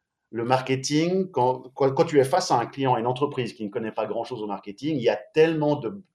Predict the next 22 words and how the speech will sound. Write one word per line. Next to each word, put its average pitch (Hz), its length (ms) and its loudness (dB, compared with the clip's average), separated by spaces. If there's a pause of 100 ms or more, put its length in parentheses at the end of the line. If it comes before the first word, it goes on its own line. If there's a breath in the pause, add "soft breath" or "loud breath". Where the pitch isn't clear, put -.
(160)
beautiful 147 680 0
words, 117 360 4
hein, 160 240 -2 (480 loud breath)
des, 110 180 -4 (200)
des 117 220 -6
noms 131 240 0
de 120 140 -6
geeks, 165 500 -10
on 101 120 -8
peut, 107 240 -4
on, 104 540 -6
des, 101 240 -18 (160)
des, 104 100 -20
des, 107 180 -14
des 101 440 -12
outils, 135 380 -6
et 110 80 -6
cetera. 117 500 0
Donc, 123 200 -6
les 135 120 -2
gens 165 240 -2
vont 123 200 -4